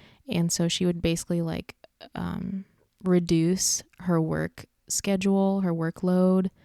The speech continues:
um, the, like, three, four days afterwards. And she'd always have a plan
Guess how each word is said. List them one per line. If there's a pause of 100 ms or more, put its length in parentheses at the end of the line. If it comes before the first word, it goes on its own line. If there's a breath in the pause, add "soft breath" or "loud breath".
(400 soft breath)
um, (340)
the,
like,
three,
four
days
afterwards.
And
she'd
always
have
a
plan